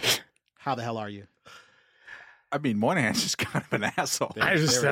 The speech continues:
Speaker 1: we go.
Speaker 3: I'm in a bad mood
Speaker 1: Yeah,
Speaker 3: tonight.
Speaker 1: no, I
Speaker 3: I'm
Speaker 1: can,
Speaker 3: sorry. Just
Speaker 1: I can see
Speaker 3: like,
Speaker 1: that.
Speaker 3: you know, you see, and you made, and it's, it's what I was talking about before. It makes you really grumpy. You, like,
Speaker 1: I'm
Speaker 3: you
Speaker 1: not
Speaker 3: don't, you're like,
Speaker 1: grumpy.
Speaker 3: "I'm reading my show," and I'm like, <laughs> "I'm just trying to."
Speaker 1: I'm just
Speaker 3: Yeah.
Speaker 1: determined. I'm t-, I'm determined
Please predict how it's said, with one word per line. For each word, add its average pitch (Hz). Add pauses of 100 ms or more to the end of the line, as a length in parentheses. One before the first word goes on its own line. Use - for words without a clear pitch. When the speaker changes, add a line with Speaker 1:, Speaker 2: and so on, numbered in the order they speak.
Speaker 1:
we 120
go. 120
Speaker 3:
I'm 117
in 104
a 98
bad 90
mood 85
Speaker 1:
Yeah, 139
Speaker 3:
tonight. 120
Speaker 1:
no, 165
I 143
Speaker 3:
I'm 127
Speaker 1:
can, 262
Speaker 3:
sorry. -
Just 131
Speaker 1:
I 135
can 147
see 190
Speaker 3:
like, 165
Speaker 1:
that. 110
Speaker 3:
you 170
know, 165 (120)
you 160
see, 285
and 254
you 285
made, 269
and 262
it's, 254
it's 254
what 294
I 285
was 262
talking 277
about 254
before. 294
It 214
makes 202
you 240
really 226
grumpy. 240 (340)
You, 185
like, 185
Speaker 1:
I'm 202
Speaker 3:
you 254
Speaker 1:
not 226
Speaker 3:
don't, 220
you're 226
like, -
Speaker 1:
grumpy. 185
Speaker 3:
"I'm 156
reading 285
my 262 (120)
show," 226 (360)
and 185
I'm 214
like, -
<laughs> 277
"I'm 220
just -
trying 262
to." 311 (280)
Speaker 1:
I'm 170
just 202
Speaker 3:
Yeah. 226
Speaker 1:
determined. 180
I'm 147
t-, 165 (100)
I'm 156
determined 165